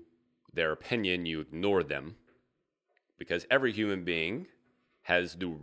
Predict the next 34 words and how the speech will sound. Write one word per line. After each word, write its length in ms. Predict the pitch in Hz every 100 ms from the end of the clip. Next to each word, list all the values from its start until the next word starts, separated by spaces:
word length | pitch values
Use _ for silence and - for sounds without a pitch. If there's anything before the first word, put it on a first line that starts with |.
| -
the 100 | 80
right 380 | 71 80 104 104 - -
to 160 | 95
an 100 | 78
opinion 520 | 73 - 147 98 90 90 _ _ _ _ _ _ _ _
and 160 | 90 85
has, 600 | 92 92 92 90 - - _ _ _ _ _ _ _ _
you 120 | 87
should 220 | - 95
respect 680 | 80 82 - 139 117 - -
their 160 | - 82
right 580 | 76 76 87 85 - - _ _ _ -
to 200 | 101 87
having 500 | - 123 113 101 69
an 80 | 80
opinion, 540 | - 147 117 80 82 - - _ _ _
but 120 | 87
it 100 | 87
does 140 | 131 123
not 160 | 98
mean 180 | 107 104
that 100 | 92
you 140 | 85
have 180 | 87 92
to 120 | - 82
respect 560 | 78 - 110 - - _ _ -
their 200 | 85 76
opinion. 420 | - 151 98 - _ _ - - - _ _ _ _ _ _ _ _ _ _ _
And 140 | 113 123
this 140 | 175
doesn't 260 | 160 131 110
mean 240 | 139 147
that 140 | 113 98
you're 360 | 104 101 95